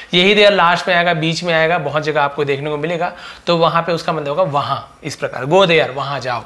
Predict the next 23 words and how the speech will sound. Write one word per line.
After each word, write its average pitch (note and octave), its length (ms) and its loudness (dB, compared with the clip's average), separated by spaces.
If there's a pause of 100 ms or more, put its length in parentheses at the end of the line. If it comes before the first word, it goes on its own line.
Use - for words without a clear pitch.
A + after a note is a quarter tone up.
इस - 100 -12
प्रकार - 300 -14
से। - 180 -20 (440)
तो E3+ 60 -6
यहाँ D#3+ 180 2
पे D#3+ 80 -4
इसका D#3+ 160 -4
मीनिंग F3 220 -6
नहीं C#3+ 140 -4
निकल B2 180 -10
रहा - 140 -16
है, C#3+ 60 -18
ठीक G3 140 -4
है। A#3+ 60 -2
तो G3 100 -8
एक E3+ 180 -2
बार D#3 160 2
एक, A3 260 0 (420)
अ, D#3 80 0 (1200)
रहमदिल E3 380 0
किसान D#3+ 320 -4
रहता C3+ 480 -2
था, F#3+ 340 0